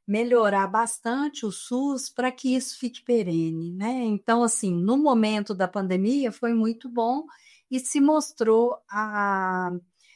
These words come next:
é, a importância do sus, né? E a presença do sus, ela evitou muitas mortes, sabe? Então, se a gente for comparar as taxas de mortalidade,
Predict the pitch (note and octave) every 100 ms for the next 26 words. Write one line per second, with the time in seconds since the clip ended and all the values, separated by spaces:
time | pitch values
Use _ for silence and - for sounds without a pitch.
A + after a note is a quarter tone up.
0 | _ - F#3+ F3+ F#3 G3 A#3+ A3+ A#3 G#3
1 | G3+ A3+ A3 B3+ - G#3+ G3+ F3+ E3 F3+
2 | G#3+ B3 G#3+ F3 F3+ F#3+ G3+ G#3 A3+ -
3 | - A3 B3+ B3 G#3+ G#3 G3 F#3+ E3+ -
4 | - A3 C#4 C4 - - _ _ _ _
5 | G3+ F#3+ G3 G3 G3 G3 F#3+ F3+ F3+ -
6 | G3 G#3 A3+ A3+ A3 G#3+ G#3+ A#3+ C4 A#3+
7 | E3+ D#3+ - - - - - - - G3
8 | A3+ B3 A3 G#3 F3+ G#3+ G#3 G#3 A#3 A#3
9 | - A3+ A3 G#3 F#3+ E3 E3+ F#3+ A3+ -
10 | - G3 - G#3 F#3+ F#3+ F3+ - G3 F3+
11 | D#3+ F3+ A3 C4 A3+ - F3